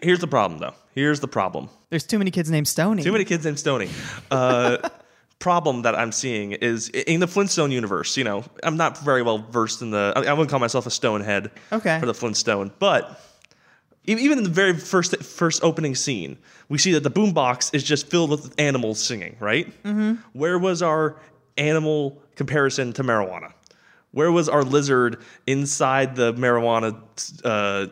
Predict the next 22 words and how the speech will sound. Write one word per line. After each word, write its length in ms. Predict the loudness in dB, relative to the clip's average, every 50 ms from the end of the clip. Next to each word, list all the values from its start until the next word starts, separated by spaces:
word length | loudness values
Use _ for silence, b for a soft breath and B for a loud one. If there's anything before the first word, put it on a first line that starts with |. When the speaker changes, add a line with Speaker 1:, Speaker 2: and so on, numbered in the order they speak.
| -10
Speaker 1:
cigarettes 580 | -8 -4 -4 -2 0 0 0 0 0 -2 -4 -8
that, 160 | -10 -8 -4
Speaker 2:
Right. 240 | -2 0 0 2 2 0
Speaker 1:
that 120 | -2 -2
pulled 180 | 0 0 0 2
out 100 | 2 2
a 40 | 0 0
lighter 400 | 0 0 0 0 0 0 0 0
and, 180 | -2 -2 -2 -2
like, 320 | -2 -2 -2 -4 -8 -14 -10
lit 240 | -4 -2 0 2 2
Speaker 2:
Right. 180 | 2 0 0
Speaker 1:
it 40 | 0
for 120 | 0 0
Speaker 2:
How 100 | 2 2
Speaker 1:
you? 120 | 2 0 0
Speaker 2:
did, 100 | -2 -4
how 220 | -2 -2 -2 -2
did 140 | -4 -6 -10
he 160 | -10 -8 -6 -4
light 280 | -2 -2 -2 -2 -2
it? 320 | -4 -6 -8 -10 -14 -16